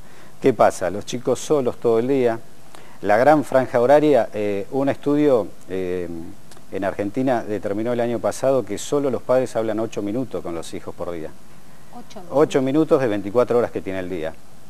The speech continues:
Speaker 1: Eh, eso es terrible. ¿Por qué? Porque se empiezan a administrar la comida solos. Y estamos hablando de chicos de cuatro o cinco años,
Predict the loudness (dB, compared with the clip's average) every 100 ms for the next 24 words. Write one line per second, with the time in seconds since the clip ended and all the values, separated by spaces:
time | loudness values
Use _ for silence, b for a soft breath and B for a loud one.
0 | -12 -12 -8 -4 -2 2 2 4 4 4
1 | 4 0 -6 -6 -6 -4 -4 -2 -4 -6
2 | -6 -6 -6 -4 -4 -2 -2 -2 -4 -2
3 | 0 0 0 -2 -2 -2 0 0 2 -2
4 | -6 B B B 2 6 6 6 4 4
5 | 4 0 -4 -2 -2 -2 4 4 4 -4
6 | -4 -4 0 4 4 2 -4